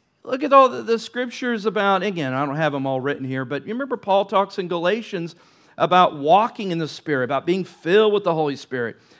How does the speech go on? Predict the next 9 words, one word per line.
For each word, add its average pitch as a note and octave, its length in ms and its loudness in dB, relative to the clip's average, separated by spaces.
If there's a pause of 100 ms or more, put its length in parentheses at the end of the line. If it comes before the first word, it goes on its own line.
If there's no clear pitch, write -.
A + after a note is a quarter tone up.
Uh, C#3 440 2
number F3 240 0
thirteen G3 600 0
in E3+ 100 -2
your D#3+ 140 2
outline, D3+ 640 2 (720)
Ephesians F#3 400 -4
five F#3 300 6
eighteen F#3 540 0